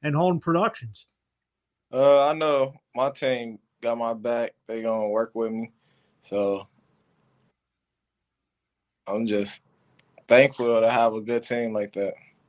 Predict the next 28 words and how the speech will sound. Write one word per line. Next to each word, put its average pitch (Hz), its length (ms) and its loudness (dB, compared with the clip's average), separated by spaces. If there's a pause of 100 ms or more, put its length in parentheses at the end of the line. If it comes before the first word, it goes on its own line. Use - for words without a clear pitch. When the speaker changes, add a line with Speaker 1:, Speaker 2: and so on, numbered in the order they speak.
(1040)
Speaker 1:
If 196 220 -2
we 233 140 4
have, 240 340 8
uh, 226 140 10
i-, - 20 10
i-, 202 400 6
if, 180 180 2
if 202 180 0
Calvin 214 340 6
Henderson, 196 540 2
who, 165 360 2 (500)
uh, 170 160 2
probably 190 400 2
interviewed 185 480 2
tomorrow, 175 920 8
if 139 120 2
he's 226 240 2
out 214 220 6
there 208 160 4
watching 185 460 0
this, 147 200 -4
you 151 80 -4
have 147 60 -4
anything 160 260 -4
to 147 60 -6
say 196 260 -4
to 139 80 -4
him? 101 180 -12